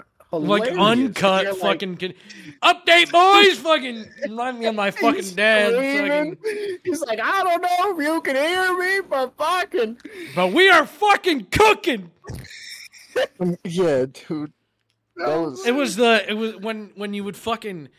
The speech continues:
Speaker 1: turn back to the wheel and you would just make little adjustments like you were a fucking big rig driver. You were like,
Speaker 2: <laughs>
Speaker 1: "Uh, uh," it's a fucking straight path. And you're like, "Fucking,"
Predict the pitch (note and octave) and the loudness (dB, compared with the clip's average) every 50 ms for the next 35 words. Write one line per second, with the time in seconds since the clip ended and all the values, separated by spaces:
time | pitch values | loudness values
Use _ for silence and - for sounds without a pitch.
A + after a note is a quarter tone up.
0 | _ _ _ _ _ _ - F#3+ F#3+ F#3+ G3+ G3 F#3+ F#3 F#3 F#3+ F#3 - G3 F3 | _ _ _ _ _ _ -12 -10 -10 -10 -10 -6 -4 -4 -4 -4 -4 -8 -16 -16
1 | D#3 D3 D#3 E3 F3 F3+ F#3+ G3 - D#3+ F3+ F#3 F3+ F#3 F#3 F3 D#3 F#3 E3+ D3+ | -14 -12 -10 -10 -8 -10 -10 -14 -16 -18 -18 -16 -14 -16 -16 -16 -16 -16 -16 -14
2 | F3+ F3+ F3 C#3 C#3 C#3 D#3+ F#3 F#3 F3+ F3+ F3 D#3+ C#3 D3 E3 F3 F3 F3 F#3 | -14 -14 -14 -16 -18 -18 -16 -16 -14 -14 -14 -16 -16 -16 -14 -14 -14 -14 -16 -18
3 | F#3 F#3 F3+ F#3 F3+ F3 F3 F#3 F3 D#3+ D#3 - - F3+ E3+ - E3 C#3+ C#3+ C#3 | -20 -20 -18 -18 -18 -18 -16 -18 -18 -18 -18 -16 -16 -16 -16 -16 -20 -20 -20 -16
4 | D#3 E3 E3+ E3 E3+ F3 F3+ F#3 F3+ E3+ F#3 G3 G3+ G3+ - D4 D4 C4+ B3+ B3+ | -14 -14 -14 -14 -16 -16 -16 -16 -16 -16 -12 -12 -12 -12 -12 -16 -16 -14 -14 -12
5 | B3 A3+ G#3 F3+ E3+ D#3 D3 C#3+ _ _ _ _ - E3+ C#3+ B2+ - - B3 A#3+ | -12 -12 -12 -10 -10 -12 -12 -14 _ _ _ _ -14 -12 -12 -12 -10 -8 -6 -6
6 | - D#4 D4+ D4 C#4+ D4 C#4+ C4 C#4+ _ - - _ F#4+ G#4+ A4 G#4+ G#4 G#4 G4+ | -6 -6 -6 -6 -6 -6 -8 -12 -16 _ -20 -20 _ -12 -10 -10 -10 -10 -10 -10
7 | G4+ G#4 G4+ G4 G4+ G4 _ _ - B3 C4 B3+ C#4+ A#3 - - - C#4+ C4 C4+ | -10 -10 -10 -12 -12 -16 _ _ -14 -14 -10 -6 -6 -6 -6 -4 -2 -2 -2 -2
8 | C4+ A#3+ A3 F#3+ - - - - G#3 - - G#3 G3 F#3 F3 F#3+ F#3+ G3+ A#3 G#3+ | -4 -12 -12 -12 -12 -14 -14 -14 -14 -12 -10 -8 -8 -6 -6 -6 -6 -8 -8 -14
9 | F3 - D#3 F3 D#3+ F#3 - - - F3+ E3 - F#3+ D3+ F#3 F#3+ G4+ E4 C4+ - | -14 -6 -4 -4 -2 -2 -4 -6 -6 -8 -10 -10 -14 -18 -8 -4 -4 -4 -4 -6
10 | - G#3+ G#3 D#3+ C3 | -10 -18 -18 -18 -20